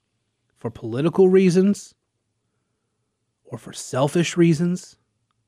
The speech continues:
for reasons of greed, lust, you name it. That is the great evil. Today,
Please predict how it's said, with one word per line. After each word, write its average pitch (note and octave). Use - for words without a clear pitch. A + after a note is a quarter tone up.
for A#2+
reasons A#2
of A2+
greed, C#3
lust, B2+
you C3+
name B2
it. -
That D#3
is B2
the B2+
great B2
evil. C#3
Today, C3+